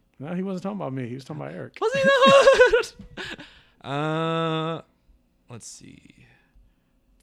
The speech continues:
Speaker 2: Oh, we got a review for Far From Home from our f-, old pal Rashad Gordet. He left a review back in the day for, um, I think it was Jurassic World?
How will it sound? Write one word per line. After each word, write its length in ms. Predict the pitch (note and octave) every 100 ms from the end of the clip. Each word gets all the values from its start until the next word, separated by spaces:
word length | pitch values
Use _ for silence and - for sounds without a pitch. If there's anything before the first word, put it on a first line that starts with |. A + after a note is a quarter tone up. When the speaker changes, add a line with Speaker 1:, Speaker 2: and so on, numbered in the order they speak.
| _ _ _ _
Speaker 2:
Oh, 100 | E3+
we 120 | E3
got 140 | E3 F3
a 40 |
review 400 | D#3+ D3 C3+ F3
for 160 | E3 D#3
Far 220 | C3+ D#3+
From 160 | D3+ D3
Home 300 | D#3+ E3+ D3+
from 140 | -
our 260 | B2+ C3 C3
f-, 280 | A#2 - _ _ _
old 220 | C3 D3
pal 280 | D3 D3 C#3+
Rashad 560 | C3+ - D3 D#3+ D#3 C#3+
Gordet. 560 | D3 C3+ D#3 - - - _ _ _ _ _ _ _ _ _
He 80 | -
left 200 | D3 C#3
a 40 | C3
review 600 | B2+ A#2 B2+ C3 B2+ B2
back 260 | B2+ B2
in 80 | B2+
the 60 | A#2
day 260 | C3 B2+
for, 400 | A#2+ - A#2 A2+
um, 500 | A2 A2 G#2+ G2+ G#2 G#2 _ -
I 20 | - _ _ _ _
think 180 | E3+ F#3
it 80 | B2+
was 720 | A2 G2+ - - - - _ _ _ _ _ _ _ _ _ -
Jurassic 320 | A#2+ D#3 A#2
World? 320 | A#2 A#3+ G4+